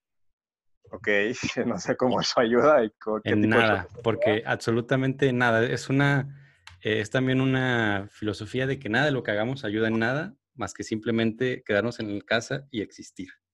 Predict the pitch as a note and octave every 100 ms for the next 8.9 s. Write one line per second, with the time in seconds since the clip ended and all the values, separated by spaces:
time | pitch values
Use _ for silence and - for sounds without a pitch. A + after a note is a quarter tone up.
0 | _ _ _ _ _ _ _ G#2+ G2+ G#2
1 | G#2 F2+ A2+ A2 G2 F#2+ G2+ - A2 B2+
2 | - G#2+ B2+ B2+ - A#2+ B2 A#2+ A2 -
3 | _ _ _ _ _ - A#2+ B2+ B2+ G#2+
4 | - C#3+ D3+ C#3+ B2 B2 A2+ G#2+ A#2 A#2
5 | A#2 A2+ G#2 G#2+ - F#2+ F#2 B2 A#2 A2+
6 | G2 F#2 _ _ _ A2 B2 C#3 D3 A2+
7 | G#2 G2+ B2+ B2 D#3 D#3+ A2+ - F#2+ G#2
8 | A#2+ C3 C#3+ A#2+ C#3+ G2 G#2 A#2 C3+